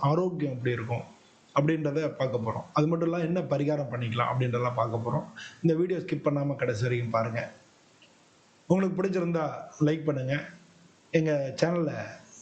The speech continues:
அஹ், சப்ஸ்கிரைப் பண்ணுங்க, உங்க நண்பர்களுக்கு ஷேர் பண்ணுங்க, உங்களுடைய எண்ணங்களை கமெண்ட்ல தெரிவிங்க. வாங்க நம்ம வீடியோக்குள்ள போய் பார்க்கலாம்.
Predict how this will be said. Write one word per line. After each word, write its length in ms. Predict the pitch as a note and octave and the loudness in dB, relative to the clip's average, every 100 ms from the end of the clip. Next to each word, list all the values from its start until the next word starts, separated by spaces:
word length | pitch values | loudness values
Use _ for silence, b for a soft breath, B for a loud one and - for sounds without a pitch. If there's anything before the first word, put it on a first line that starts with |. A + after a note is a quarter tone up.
| - - - | -18 -10 -2
அஹ், 340 | C#3+ C3+ C3 A#2 | 0 0 -2 0
சப்ஸ்கிரைப் 400 | C#3 - F3 E3+ | 0 4 2 2
பண்ணுங்க, 420 | B2+ A#2+ A#2+ A#2+ - - - _ | -4 -4 -4 -4 -8 -20 -20 _
உங்க 160 | - D#3 | 2 2
நண்பர்களுக்கு 580 | D3 D3+ E3+ E3+ D3+ - | 2 2 0 0 -2 -2
ஷேர் 220 | C3 C3+ - | -2 0 0
பண்ணுங்க, 380 | A#2+ A2+ A2+ A2+ | -2 0 -2 0
உங்களுடைய 420 | - F3 G3 F#3 D3 | 2 2 2 0 0
எண்ணங்களை 400 | E3 D#3 C#3+ F3 - - B B | 0 0 -2 -4 -6 -12 B B
கமெண்ட்ல 420 | - C#3+ D3+ C#3 A2+ | 0 2 2 0 -4
தெரிவிங்க. 400 | A2+ A2+ G#2+ A2+ - - _ _ - - _ - | -2 -2 -2 -6 -10 -20 _ _ -20 -20 _ 0
வாங்க 160 | G3 | 2
நம்ம 180 | F3 C3+ | 2 0
வீடியோக்குள்ள 400 | C3+ C#3+ A#2 A#2 | 0 0 0 -2
போய் 100 | A2+ | -2
பார்க்கலாம். 380 | A2 A2 A2+ | -2 -4 -4